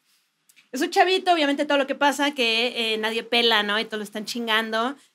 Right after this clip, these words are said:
Y en algún momento de estarse, como que le están bulleando, se cae en unos residuos tóxicos y se vuelve un, este, superhéroe, digámosle así, deforme, ¿no? Entonces ahora es un superhéroe deforme.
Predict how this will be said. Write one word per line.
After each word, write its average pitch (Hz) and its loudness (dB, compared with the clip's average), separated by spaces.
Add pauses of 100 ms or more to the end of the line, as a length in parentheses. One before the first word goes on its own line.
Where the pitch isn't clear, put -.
Y 214 -4
en 202 -2
algún 208 -4
momento 262 -4
de 254 -4
estarse, 240 -10 (180)
como 214 -14
que 214 -10
le - -6
están 214 -8
bulleando, 277 2
se 233 -8
cae 214 -4
en 226 -6
unos 220 -4
residuos 208 -6
tóxicos - -12 (300)
y 240 -8
se 240 -6
vuelve 247 -2
un, 226 -6
este, 170 -10 (480)
superhéroe, 220 -6
digámosle 202 -6
así, 247 -8 (220)
deforme, 175 -6 (400)
¿no? 240 -6
Entonces 247 -2
ahora 269 0
es 254 -2
un 262 -4
superhéroe 214 -6
deforme. 330 -2